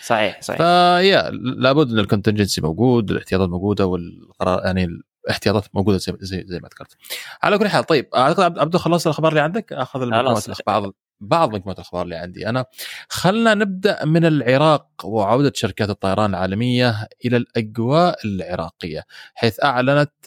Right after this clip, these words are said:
Speaker 2: آه، الشركة العامة لخدمة الملاحة الجوية في العراق بعودة شركات الطيران العالمية لاستخدام المجال الجوي للبلاد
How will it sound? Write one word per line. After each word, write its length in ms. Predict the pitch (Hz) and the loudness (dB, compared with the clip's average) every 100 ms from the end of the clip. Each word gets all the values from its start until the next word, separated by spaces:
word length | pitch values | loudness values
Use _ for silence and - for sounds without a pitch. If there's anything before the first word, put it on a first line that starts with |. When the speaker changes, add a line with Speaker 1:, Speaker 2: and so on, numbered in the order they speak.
| - | -2
Speaker 2:
آه، 540 | 107 104 101 98 95 | 2 4 4 2 2
الشركة 320 | - - 131 104 | -2 -2 0 2
العامة 280 | 104 123 | 2 2
لخدمة 320 | 117 120 113 104 | 0 -2 -6 -6
الملاحة 340 | 95 107 - | -4 -4 -2
الجوية 680 | 107 92 95 98 104 120 127 | -4 -2 -2 -2 0 -2 -2
في 80 | - | -6
العراق 460 | 98 92 90 127 _ _ - - | -4 -2 0 0 _ _ -20 -10
بعودة 560 | 101 107 131 151 143 - - | -2 2 2 0 -2 -4 -8
شركات 360 | - 117 135 | -8 -2 -2
الطيران 320 | 120 110 107 113 | 0 0 2 2
العالمية 400 | 95 98 107 127 | 0 -2 -2 -2
لاستخدام 540 | 110 - 110 - 151 139 | -2 -4 -6 -2 -2 0
المجال 280 | 123 143 | -2 -2
الجوي 440 | 131 139 156 160 151 | 0 0 2 2 2
للبلاد 480 | 160 151 165 180 | 0 0 2 2